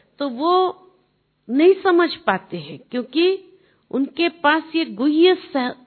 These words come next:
रहस्य समझने वाली बुद्धि नहीं है। दूसरी बात कि दिव्य दृष्टि, अर्थात जो चीज इन आंखों से नहीं दिखाई देती है,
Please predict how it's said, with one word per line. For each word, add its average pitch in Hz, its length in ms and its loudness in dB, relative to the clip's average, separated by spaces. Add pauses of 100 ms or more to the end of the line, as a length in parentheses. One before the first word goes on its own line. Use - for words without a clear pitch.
(160)
रहस्य 240 680 -2
समझने 277 580 -6
वाली 226 300 -4
बुद्धि 185 460 -10
नहीं 156 300 -16
है। - 200 -20 (2250)
दूसरी 370 640 2
बात 339 420 0
कि 349 100 -2
दिव्य 311 600 -2
दृष्टि, 262 840 -6 (1500)
अर्थात 294 640 -2 (200)
जो 285 420 -2
चीज 320 640 -4
इन 415 240 2
आंखों 311 440 -2
से 320 220 -2
नहीं 320 340 6
दिखाई 226 440 -4
देती - 420 -12
है, - 220 -20